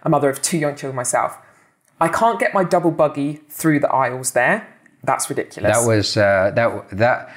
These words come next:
Speaker 2: we used to take the double buggy, the widest one we'd got,
Speaker 1: Yeah.
Speaker 2: and you used to go round. If you was doing displays,
Speaker 1: Yeah.
Speaker 2: uh, in an area, the person who was doing the displays would take the double buggy round.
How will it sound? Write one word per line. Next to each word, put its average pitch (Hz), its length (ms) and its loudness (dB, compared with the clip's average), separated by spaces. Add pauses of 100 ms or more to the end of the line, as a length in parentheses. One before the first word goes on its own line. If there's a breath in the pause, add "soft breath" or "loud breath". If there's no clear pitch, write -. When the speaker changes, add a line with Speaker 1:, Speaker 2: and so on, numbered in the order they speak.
(140 loud breath)
Speaker 2:
we 123 140 4
used 160 340 4
to 120 260 0 (200)
take 107 580 -2 (160)
the 107 140 2
double 143 520 0
buggy, 107 400 0
the 92 140 -6
widest 127 500 0
one 113 120 -2
we'd 107 200 -2
got, 113 360 2
Speaker 1:
Yeah. 156 200 0 (140)
Speaker 2:
and 135 180 4
you 120 60 4
used 120 300 2
to 104 80 -2
go 120 180 4
round. 123 540 2
If 143 120 -4
you 170 140 4
was 160 80 0
doing 156 200 4
displays, 131 840 0
Speaker 1:
Yeah. 160 180 2 (600 loud breath)
Speaker 2:
uh, 120 220 2
in 123 160 2
an 117 160 2 (100)
area, 113 580 0 (2250)
the 117 100 2
person 156 560 2
who 131 120 4
was 117 100 4
doing 139 260 0
the 117 260 -2
displays 113 600 0
would 107 160 -2
take - 180 0
the 113 80 -4
double 104 320 0
buggy 98 300 -2
round. 87 320 -2